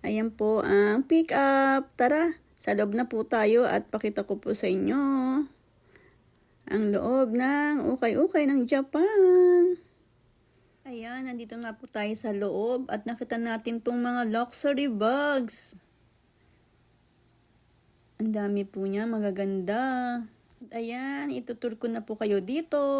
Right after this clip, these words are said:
Ayan, may mga t-shirts po dyan. Ang gaganda ng mga t-shirts. Ayan. Ito naman po, mga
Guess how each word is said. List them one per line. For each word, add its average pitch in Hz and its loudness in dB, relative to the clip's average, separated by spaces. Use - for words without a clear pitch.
Ayan, 247 -2
may 254 -2
mga 233 -4
t-shirts 214 -4
po - -6
dyan. 220 -2
Ang 220 -2
gaganda 202 -2
ng 208 -2
mga 202 -4
t-shirts. 202 -6
Ayan. 208 -8
Ito 214 -8
naman 208 -2
po, 220 -4
mga 208 -4